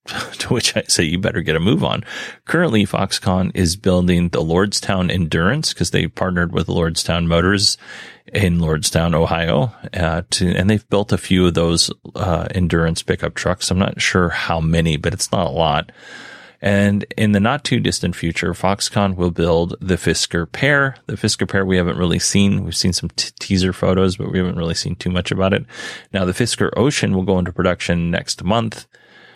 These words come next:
Uh, but that will be built by Magnus, and I think that's in Austria. Uh, the Fisker Pear will actually build, be built,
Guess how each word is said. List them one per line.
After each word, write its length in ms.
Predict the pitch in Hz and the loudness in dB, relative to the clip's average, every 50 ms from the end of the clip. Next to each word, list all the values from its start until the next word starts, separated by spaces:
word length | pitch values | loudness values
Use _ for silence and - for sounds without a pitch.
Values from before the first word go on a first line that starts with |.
| _ _ _ - | _ _ _ -4
Uh, 340 | - 98 90 85 85 82 85 | -2 0 0 2 0 0 -2
but 280 | 87 90 - 95 87 | -4 -2 0 0 2
that 180 | 92 92 87 80 | 2 0 0 2
will 100 | 90 90 | 0 -2
be 200 | 87 - 87 85 | 0 -2 -2 -2
built 360 | 80 - 82 80 78 76 - _ | 0 0 0 0 0 -2 -4 _
by 200 | 80 76 80 82 | -2 -2 0 0
Magnus, 560 | 85 85 85 90 90 87 90 90 90 - - | 0 0 -2 -2 -2 -2 -2 -2 0 -2 -2
and 80 | - | -2
I 60 | 82 87 | -4 -2
think 180 | - 85 85 | -2 -2 -2
that's 220 | - 85 85 - 87 | 0 -2 0 0 -4
in 80 | - | -2
Austria. 760 | - - 85 85 - - - - - 55 65 69 67 - - - - - - - | -2 0 0 0 0 -2 -2 -4 -4 -2 -2 -2 -4 -4 -8 -14 -20 -20 -20 -10
Uh, 360 | - 110 90 87 85 85 87 | -6 -2 -2 -2 -2 -2 -4
the 600 | 87 95 95 92 92 92 90 90 90 90 87 - - - - _ _ _ _ | -4 -2 0 2 2 2 2 2 0 0 -2 -6 -12 -18 -20 _ _ _ _
Fisker 400 | - 87 85 - - - 85 82 | -2 0 0 2 0 -2 -4 -4
Pear 320 | - - 120 113 101 98 | -2 0 2 4 4 2
will 200 | 95 95 87 82 | 2 0 0 0
actually 300 | 85 85 - - 92 92 | -2 -2 -2 0 0 0
build, 380 | 85 - 87 85 85 - - - | 0 0 0 0 0 0 -4 -2
be 200 | - 92 87 85 | 0 0 0 2
built, 500 | 82 87 85 82 80 - - - - | 2 0 0 0 -2 -4 -8 -10 -12